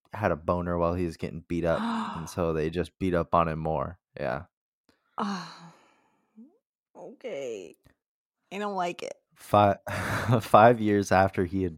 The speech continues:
Speaker 1: been put in the orphanage, his mother was able to secure a decent job and bring him back home.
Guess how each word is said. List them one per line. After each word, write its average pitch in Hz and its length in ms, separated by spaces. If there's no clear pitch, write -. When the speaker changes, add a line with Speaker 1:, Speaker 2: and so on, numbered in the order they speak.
Speaker 1:
been 87 180
put - 340
in 95 140
the 90 120
orphanage, 90 600
his 90 160
mother 92 280
was 82 180
able 85 260
to 90 140
secure 82 640
a 82 220
decent - 340
job 60 440
and 78 200
bring 71 200
him 87 160
back - 320
home. - 180